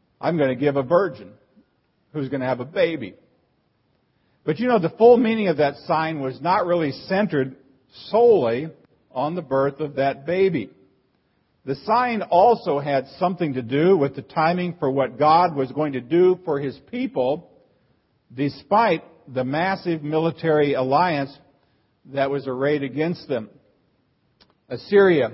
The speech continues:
and Israel, the northern kingdom, were united in their intent, a-, and they really intended to come down and conquer the southern kingdom of Judah,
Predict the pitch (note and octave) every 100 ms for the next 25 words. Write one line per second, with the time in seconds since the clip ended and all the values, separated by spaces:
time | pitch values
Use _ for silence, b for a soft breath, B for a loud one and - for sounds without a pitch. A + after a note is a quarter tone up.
0 | A#2 C#3 C3+ C3 C#3 F3 C3 C3 A#2 A#2+
1 | B2+ C#3+ D3+ B2+ B2 - F3 E3 B2+ A#2
2 | C3 C3 C3+ D#3 E3+ C#3+ C#3+ C#3+ C3+ B2+
3 | - D#3 D#3 b b b C#3+ C#3 D3 D3+
4 | D#3+ E3+ A#3+ A3 - - _ _ E3+ E3+
5 | D#3 G3 A3+ F3+ C#3+ - E3+ D#3 F3 E3
6 | C#3+ - F#3 F3+ C#3+ C#3 - E3 D#3 C#3
7 | D3+ _ E3+ D#3+ C#3+ B2+ A2+ G2+ F#3+ G#3+
8 | D3+